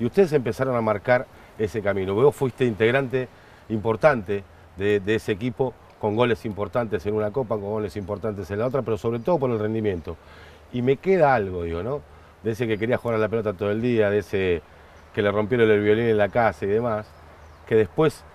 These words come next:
fue un gran futbolista, y me acuerdo siempre de esta frase de mi tío que yo te dije, "¿Sabés lo que jugaba el Petizo Mura, la pucha?".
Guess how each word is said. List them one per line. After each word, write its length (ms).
fue 120
un 60
gran 200
futbolista, 640
y 40
me 120
acuerdo 260
siempre 320
de 60
esta 180
frase 400
de 120
mi 120
tío 240
que 100
yo 100
te 120
dije, 360
"¿Sabés 280
lo 80
que 80
jugaba 240
el 100
Petizo 380
Mura, 240
la 160
pucha?". 380